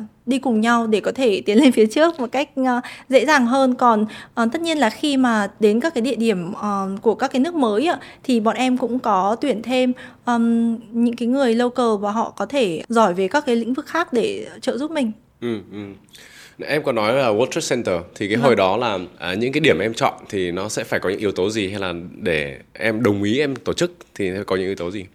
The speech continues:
Speaker 1: Thật ra, ừ, cái One World Trade Center nó có một ý nghĩa rất là đặc biệt, tại vì đây là tòa nhà được xây lên sau nine eleven. Nên là đối với nước Mỹ thì đây như là một cái, ờ, ừm, ánh sáng mới, một cái, ờ,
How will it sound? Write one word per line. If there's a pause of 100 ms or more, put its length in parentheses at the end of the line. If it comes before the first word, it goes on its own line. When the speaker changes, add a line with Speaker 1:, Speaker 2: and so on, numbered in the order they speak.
(140)
Speaker 1:
Thật
ra,
ừ, (400)
cái
One
World
Trade
Center
nó
có
một
ý
nghĩa
rất
là
đặc
biệt, (360)
tại
vì
đây
là
tòa
nhà
được
xây
lên
sau
nine
eleven. (420)
Nên
là
đối
với
nước
Mỹ
thì
đây
như
là
một
cái,
ờ, (340)
ừm,
ánh
sáng
mới,
một
cái,
ờ,